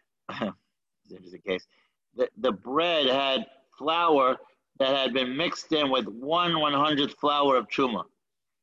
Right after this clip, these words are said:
V'horidu mehakikar echa v'meya kavishir truma shirus. And they remove one one-hundredth of the, of the bread, so, so to be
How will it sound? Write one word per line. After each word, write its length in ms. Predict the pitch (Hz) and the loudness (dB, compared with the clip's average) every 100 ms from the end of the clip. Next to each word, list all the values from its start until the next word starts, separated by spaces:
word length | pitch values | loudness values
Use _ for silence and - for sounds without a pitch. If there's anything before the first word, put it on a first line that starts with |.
| _ _ | _ _
V'horidu 560 | 120 131 127 170 175 170 | 2 4 4 4 2 2
mehakikar 880 | 151 135 120 - 160 - 139 143 | 2 0 -2 0 0 2 2 2
echa 240 | 156 151 135 | 2 0 0
v'meya 520 | 131 127 147 143 151 - - _ | -2 -2 0 0 -2 -6 -20 _
kavishir 640 | 131 120 123 - 156 147 131 | -2 0 -2 0 0 2 0
truma 300 | - 175 147 | 0 0 0
shirus. 360 | 135 131 120 - | 0 0 0 -2
And 120 | 139 131 | -4 2
they 140 | 127 | 2
remove 560 | 127 135 156 180 151 127 | 2 0 4 4 2 0
one 320 | 151 160 160 139 | 0 0 -2 -4
one-hundredth 680 | 147 135 160 143 135 127 - _ _ _ _ _ _ _ _ _ _ _ | -4 -2 -2 2 2 2 -2 _ _ _ _ _ _ _ _ _ _ _
of 220 | 139 127 | 0 2
the, 260 | 127 127 123 - | 4 4 4 0
of 140 | 131 120 | -2 0
the 80 | 120 | -2
bread, 460 | 127 156 131 107 | 0 2 2 0
so, 120 | 123 120 - | -6 -10 -14
so 440 | _ - 123 120 117 - _ _ 123 | _ -2 0 0 -2 -14 _ _ -14
to 60 | |
be 340 | 113 123 120 | -12 -12 -14